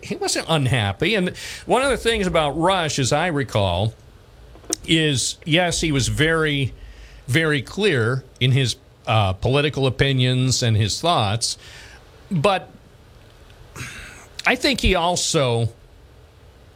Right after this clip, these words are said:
understood that in a great country like America, there's room for everyone to have an opinion.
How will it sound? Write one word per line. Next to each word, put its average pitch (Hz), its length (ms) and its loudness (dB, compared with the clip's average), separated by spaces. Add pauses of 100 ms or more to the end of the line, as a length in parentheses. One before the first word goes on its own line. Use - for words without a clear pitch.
(160)
understood 165 720 2
that 127 300 0
in 151 160 0
a 123 60 0
great 139 400 -2
country 143 480 -2
like 117 260 0
America, 117 720 0 (340)
there's 131 220 0
room 147 320 2
for 127 220 -2
everyone 127 640 2 (160)
to 147 120 2
have 127 220 0
an 120 80 0
opinion. 120 500 -2